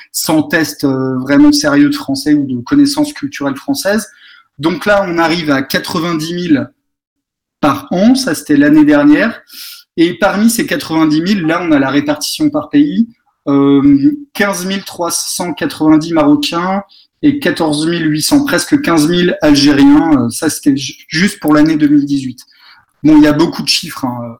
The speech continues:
je vais pas faire une avalanche de chiffres. Euh,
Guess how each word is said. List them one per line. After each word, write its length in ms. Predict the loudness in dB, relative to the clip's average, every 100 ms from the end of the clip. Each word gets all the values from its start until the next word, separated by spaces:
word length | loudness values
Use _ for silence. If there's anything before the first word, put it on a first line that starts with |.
| _ _ -14
je 140 | -12
vais 80 | -6
pas 140 | -6
faire 160 | -6 -6
une 140 | -6
avalanche 460 | -4 -2 0 0 0
de 140 | -2
chiffres. 460 | -2 -6 -10 -14 -20 -20 -20 -16 -4
Euh, 420 | 0 4 4 4